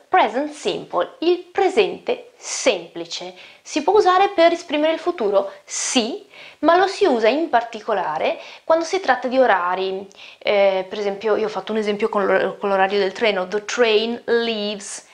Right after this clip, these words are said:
at nine a.m., ok? Può essere un'azione generale, ma posso dire anche: "The train leaves at nine A M tomorrow".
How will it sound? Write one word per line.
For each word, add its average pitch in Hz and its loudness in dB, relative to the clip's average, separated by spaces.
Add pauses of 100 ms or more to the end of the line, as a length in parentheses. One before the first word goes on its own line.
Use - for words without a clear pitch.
(120)
at 202 0
nine 196 -6
a.m., 170 -2
ok? 165 0
Può - 0
essere 185 -2
un'azione 269 -4
generale, 196 0
ma 185 -2
posso 240 -10
dire 233 2
anche: 185 -2
"The 202 -4
train 226 -2
leaves 208 -6
at 175 -6
nine 190 0
A 196 0
M 185 -8
tomorrow". 202 0